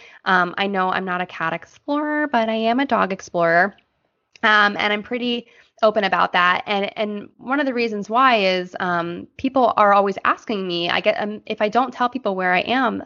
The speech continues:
I'll get a million D Ms asking, "Where is that? What park are you at? What trail is that? What restaurant is that? What street are you on?"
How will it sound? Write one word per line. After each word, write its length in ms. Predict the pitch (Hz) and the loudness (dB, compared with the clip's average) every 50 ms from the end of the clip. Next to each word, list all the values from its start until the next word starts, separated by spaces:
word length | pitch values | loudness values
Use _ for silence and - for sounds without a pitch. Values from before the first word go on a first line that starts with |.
| - | -2
I'll 100 | - 202 | 0 2
get 120 | 190 202 190 | 2 2 0
a 60 | 190 | 2
million 380 | 190 196 202 202 208 196 196 180 | 0 0 0 0 0 0 -2 -2
D 140 | - 196 | -2 0
Ms 480 | 196 196 185 180 180 185 185 185 - _ _ - - - - - - - | 2 2 2 2 0 -2 -4 -6 -8 _ _ -20 -20 -20 -20 -20 -10 -2
asking, 360 | - 185 185 190 - 214 208 214 | 0 0 0 0 -2 -4 0 2
"Where 180 | 311 359 381 | 4 4 4
is 180 | 392 381 381 381 | 4 2 2 2
that? 300 | 381 330 320 311 311 311 | 2 4 4 4 4 2
What 160 | 320 320 311 | 0 -2 -2
park 300 | - 294 320 320 320 320 | 0 0 0 0 0 -2
are 40 | 339 | -2
you 160 | 320 311 311 | 0 2 2
at? 120 | 302 285 | 0 0
What 120 | - 330 320 | 0 -4 -4
trail 300 | - - 302 302 294 294 | -2 -2 -2 0 0 0
is 140 | 294 285 - | -2 -2 0
that? 380 | 269 262 262 262 269 254 254 - - - - | 0 2 2 2 2 0 -2 -8 -20 -10 -2
What 160 | 269 294 269 | 0 0 2
restaurant 520 | 285 302 302 302 302 - 294 277 269 254 | 2 2 0 0 0 -2 0 0 0 0
is 80 | 254 247 | -2 0
that? 200 | 254 254 254 262 | 2 2 2 4
What 160 | 262 320 320 | 2 0 0
street 280 | - - - 311 302 285 | -2 -6 -4 -2 0 0
are 140 | 277 277 269 | 2 0 0
you 140 | 262 254 | 0 0
on?" 400 | 247 240 240 240 233 233 240 240 | 0 0 0 2 0 0 -2 -4